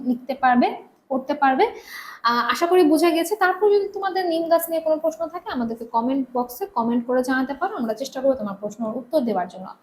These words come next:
পরবর্তী ক্লাসে কিন্তু পরবর্তী যে প্রবন্ধ রয়েছে সভ্যতার সংকট, তা নিয়ে আমরা আলোচনা করব। সেজন্য আমাদের ভয়েস পয়েন্ট চ্যানেলটাকে সাবস্ক্রাইব করে সাথেই থাকো। এছাড়া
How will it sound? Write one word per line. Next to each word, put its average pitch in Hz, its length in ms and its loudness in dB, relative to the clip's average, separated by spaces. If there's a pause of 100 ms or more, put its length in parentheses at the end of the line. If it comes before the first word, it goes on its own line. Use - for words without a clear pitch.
(340)
পরবর্তী 349 420 4
ক্লাসে 349 400 2
কিন্তু 370 680 2
পরবর্তী 302 420 4
যে 294 280 4 (160)
প্রবন্ধ 302 340 4
রয়েছে 254 280 2
সভ্যতার 240 420 -6
সংকট, 285 400 -4
তা 226 160 0
নিয়ে 240 160 0
আমরা 247 160 2
আলোচনা 254 320 -2
করব। 269 320 0 (340)
সেজন্য 359 320 2
আমাদের 302 260 6
ভয়েস 240 280 2
পয়েন্ট 262 200 0
চ্যানেলটাকে 247 340 -2
সাবস্ক্রাইব 254 540 2 (100)
করে 220 240 -2
সাথেই - 480 -2
থাকো। 302 360 -2
এছাড়া 339 440 0